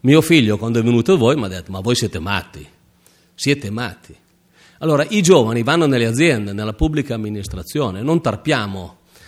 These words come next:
l'essere nativi digitali. Cerchiamo anche, magari, nelle regole, nel,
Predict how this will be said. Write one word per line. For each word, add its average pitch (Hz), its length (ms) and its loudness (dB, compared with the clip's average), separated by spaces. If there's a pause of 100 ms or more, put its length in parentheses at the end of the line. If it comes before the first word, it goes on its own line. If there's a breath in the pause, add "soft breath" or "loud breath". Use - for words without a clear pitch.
(140)
l'essere 127 460 -2
nativi 120 560 -2
digitali. 85 760 -12 (400 soft breath)
Cerchiamo 185 540 -2
anche, 131 380 -2
magari, 117 520 -2
nelle 104 300 -4
regole, 104 440 -6
nel, 107 440 -4